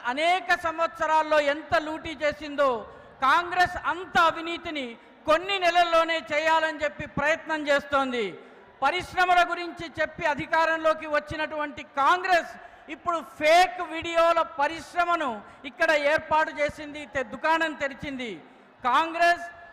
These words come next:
బీఆర్ఎస్ కాలంలో ద-, అవినీతి చేసినటువంటి కాళేశ్వరం స్కామ్ గురించి పెన్నును కూడా కదిలించడానికి, కలంను కూడా కదిలించడానికి సిద్ధంగా లేదు.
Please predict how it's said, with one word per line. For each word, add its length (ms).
బీఆర్ఎస్ 540
కాలంలో 420
ద-, 100
అవినీతి 420
చేసినటువంటి 680
కాళేశ్వరం 680
స్కామ్ 480
గురించి 400
పెన్నును 460
కూడా 180
కదిలించడానికి, 840
కలంను 460
కూడా 240
కదిలించడానికి 760
సిద్ధంగా 420
లేదు. 240